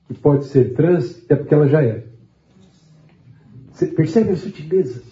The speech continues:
E ainda a troca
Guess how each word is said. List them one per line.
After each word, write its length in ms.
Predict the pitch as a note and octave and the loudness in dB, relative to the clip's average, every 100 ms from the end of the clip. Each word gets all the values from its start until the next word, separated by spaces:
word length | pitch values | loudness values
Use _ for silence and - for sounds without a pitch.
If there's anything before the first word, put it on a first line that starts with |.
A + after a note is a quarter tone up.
| - _ _ _ _ D#3 D#3 _ _ _ _ _ _ _ _ _ _ _ _ _ _ _ _ _ _ - - _ _ _ _ _ _ _ - - _ _ _ _ - | -20 _ _ _ _ _ _ _ _ _ _ _ _ _ _ _ _ _ _ _ _ _ _ _ _ -20 -20 _ _ _ _ _ _ _ -20 -20 _ _ _ _ -2
E 80 | C3+ | 0
ainda 560 | D3+ E3 E3 D#3+ - - _ _ _ _ | 2 2 0 -2 -8 -18 _ _ _ _
a 100 | C#3+ | -2
troca 920 | B2+ - - D#3+ F#3+ A3 - A3 G#3 | -2 -4 -4 2 2 0 0 0 0